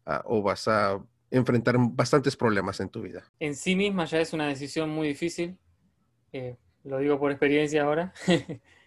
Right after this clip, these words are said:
Speaker 1: Sí.
Speaker 2: Y, y también el dibujo de Naked Pastor, que, que me parece que expresa un poco que el, una persona, un chabón, se va de la iglesia y, y le dice al pastor, "Bueno, me voy de la iglesia, eh, ¿me puede devolver mi vida?".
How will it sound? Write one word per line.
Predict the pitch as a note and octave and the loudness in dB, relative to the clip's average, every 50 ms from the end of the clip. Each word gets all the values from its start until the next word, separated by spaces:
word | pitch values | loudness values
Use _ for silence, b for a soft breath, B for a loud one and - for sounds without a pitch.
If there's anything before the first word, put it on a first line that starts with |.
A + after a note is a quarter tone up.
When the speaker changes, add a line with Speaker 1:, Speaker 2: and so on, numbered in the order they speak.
| b b - _ | b b -20 _
Speaker 1:
Sí. | - - B2+ G#2+ G2+ | -2 -2 -2 -2 0
Speaker 2:
Y, | G#3 D#3+ D3 D3 C#3 C3+ C3+ C#3+ - F3+ | -2 -2 0 2 0 0 -2 -4 -4 -2
y | D3 | 0
también | D3+ D3+ F3 F#3+ | 2 4 4 6
el | F#3+ F3+ | 6 6
dibujo | E3 E3 E3+ F3+ - F3+ E3 | 6 6 6 6 6 4 4
de | D#3 | 4
Naked | D#3 E3+ F3 E3 - D#3 C#3+ _ | 4 2 0 2 0 -2 0 _
Pastor, | - F3 D#3+ D3+ - - C#3 C#3 C#3 - _ | 2 2 2 2 -4 -6 -6 -6 -8 -14 _
que, | - C#3+ C3+ C3+ C3+ C#3+ C#3+ | -4 -4 -2 -2 -4 -8 -8
que | - D3 | -8 -6
me | C#3 | -4
parece | C3 C#3 C#3+ D3 D3 D3+ | -2 0 -2 0 0 -2
que | C#3 | -2
expresa | C3+ _ D#3+ D3+ - D3+ | -2 _ -2 -2 -2 -4
un | C#3+ | -4
poco | C3+ D3+ C#3+ - D3 B2+ | -4 -4 -2 -2 -4 -2
que | C3+ C#3 C3+ C3+ C3 _ _ _ _ _ _ _ _ _ _ _ | -2 -2 -2 -2 -6 _ _ _ _ _ _ _ _ _ _ _
el, | D3 C3+ - - | -6 -6 -6 -6
una | D#3+ D3+ D#3 D3+ | -6 -4 -2 -2
persona, | D3 D3 D3 - E3 E3 D#3+ | -2 -2 2 2 2 2 4
un | D#3+ D#3+ | 0 2
chabón, | - D#3 D3 D#3 E3 E3 E3+ F3 F3+ F#3 F#3 _ _ | 2 2 4 4 4 4 2 0 -4 -8 -12 _ _
se | - - D3 | -6 -2 0
va | C#3+ D3 D3+ | 2 2 2
de | D#3 D#3 | 2 2
la | D#3+ | 0
iglesia | D#3 D#3+ E3 F3 F3 F3 - F#3 G3 A3 _ _ _ _ _ _ _ _ _ _ _ _ _ | 0 0 0 -2 -2 -2 -2 -4 -4 -4 _ _ _ _ _ _ _ _ _ _ _ _ _
y, | D3+ C#3+ C#3+ C3+ C3 C3 C3 B2+ B2+ B2+ B2+ B2 B2 B2 _ _ _ _ _ _ _ _ | -8 -6 -6 -4 -4 -4 -4 -6 -6 -6 -6 -8 -10 -12 _ _ _ _ _ _ _ _
y | F3+ C#3+ | -4 -2
le | C#3 | 2
dice | C#3 D3+ D#3 D3+ D#3 | 2 2 2 2 -2
al | C#3+ C#3+ | -2 0
pastor, | D#3 C#3+ C3 - D#3+ D3+ | -4 -6 -2 -2 -2 0
"Bueno, | D3 D#3 E3+ D#3+ D3+ | 2 0 0 0 0
me | D3 D3 | -2 0
voy | D3+ E3 E3+ E3 | 0 0 2 2
de | D#3 | 0
la | D3+ | 0
iglesia, | D3 D3+ E3 D#3 - - C#3 C#3 C#3 D#3+ | 0 -2 -2 -4 -2 -4 -4 -4 -4 -6
eh, | C#3+ | -6
¿me | C#3 C#3+ | -6 -4
puede | C#3 - F3+ F3+ | 0 2 4 6
devolver | E3+ D#3 D3 C#3+ D3 D#3 D3+ | 6 6 6 6 4 2 2
mi | D3+ D3 C#3 | 2 0 0
vida?". | C#3 D#3 E3+ F3 E3 C#3+ - | 2 2 2 0 0 -2 -4